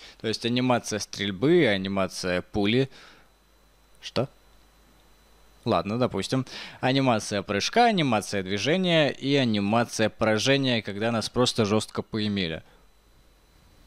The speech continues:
Ах, да, ну еще default animation, то есть анимация, когда мы вообще ничего не делаем, просто стоим на месте.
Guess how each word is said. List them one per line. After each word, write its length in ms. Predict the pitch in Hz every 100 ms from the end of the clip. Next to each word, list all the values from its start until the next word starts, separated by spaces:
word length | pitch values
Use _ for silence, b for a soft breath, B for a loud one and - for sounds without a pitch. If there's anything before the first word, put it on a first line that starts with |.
| - - -
Ах, 200 | - 104 104
да, 140 | 107
ну 100 | 104
еще 240 | 123 - 110
default 580 | 101 104 127 127 101 -
animation, 580 | 92 95 120 165 240 220
то 120 | 127
есть 160 | 107
анимация, 400 | 117 147 208 -
когда 220 | 143 135 143
мы 140 | 147
вообще 520 | 160 165 - - 160
ничего 300 | 156 110 -
не 160 | 127 101
делаем, 460 | 92 87 87 82 -
просто 260 | 123 139 110
стоим 300 | - 104 101
на 100 | 98
месте. 400 | 92 87 -